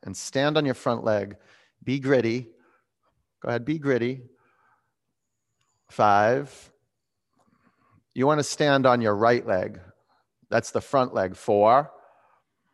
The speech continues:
Do what you can do. Yeah, give yourself a little push. Three. Two. Chaturanga. That was excellent. Up dog.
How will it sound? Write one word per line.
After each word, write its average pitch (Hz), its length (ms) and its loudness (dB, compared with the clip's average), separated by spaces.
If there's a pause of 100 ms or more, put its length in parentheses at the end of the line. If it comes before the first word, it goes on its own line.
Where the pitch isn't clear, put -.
(640)
Do 160 120 0
what 196 180 0
you 254 80 -4
can 208 160 -2
do. 165 460 2
Yeah, 240 180 -8
give 175 140 -2
yourself 196 340 0
a 185 40 -4
little 185 180 2
push. - 560 -2 (120)
Three. 147 560 2 (2500)
Two. 180 580 4 (1800)
Chaturanga. 135 800 6 (260)
That 131 100 4
was 123 180 4
excellent. 104 540 0 (300)
Up 160 220 4
dog. 104 580 4